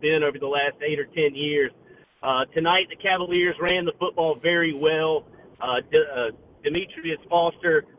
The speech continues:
or Demarius Foster, excuse me, for Dorman, finishing with, uh, about three hundred and thirty total yards from scrimmage for the Cavaliers. They'll need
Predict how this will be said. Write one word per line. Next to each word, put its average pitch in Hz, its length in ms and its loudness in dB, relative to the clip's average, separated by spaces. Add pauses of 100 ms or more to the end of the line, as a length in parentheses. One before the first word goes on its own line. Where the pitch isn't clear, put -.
(180)
or 135 100 -2
Demarius 165 480 2
Foster, 165 300 2
excuse 170 420 -4
me, 156 80 -2
for 143 140 -10
Dorman, 156 380 2
finishing 156 460 -2
with, 143 200 2
uh, 131 280 -2
about 139 240 0 (160)
three 190 260 -2
hundred 185 300 -2
and - 160 -4
thirty 170 300 0
total 170 320 -6
yards 156 320 0
from 135 220 -14
scrimmage 160 440 -2
for 143 60 -4
the 135 80 -6
Cavaliers. 151 580 0 (480)
They'll 208 220 6
need 208 180 0